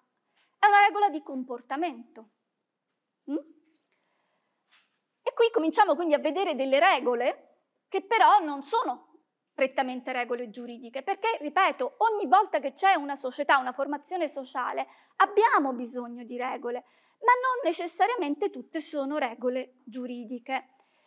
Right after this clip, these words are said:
E ci sono tante tipologie di regole che in realtà sfumano tra il giuridico e il non giuridico.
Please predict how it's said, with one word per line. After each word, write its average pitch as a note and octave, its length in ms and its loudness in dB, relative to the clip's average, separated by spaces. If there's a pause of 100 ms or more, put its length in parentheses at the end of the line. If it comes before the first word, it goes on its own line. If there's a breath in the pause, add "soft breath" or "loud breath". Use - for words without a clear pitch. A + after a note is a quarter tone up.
(440)
E C5 160 4
ci F5 160 -6
sono D4 520 0
tante C#4 680 0
tipologie C#4 680 -2
di D4+ 120 -8
regole F#4 480 -2
che G4 100 -4
in G4+ 80 -4
realtà G4+ 640 -2 (320)
sfumano A#3+ 960 2 (1040)
tra G4 380 2
il C#4+ 200 -4
giuridico B3+ 1080 0
e G#4 400 -2
il E4 180 0
non D4 280 -4
giuridico. C#4+ 840 -8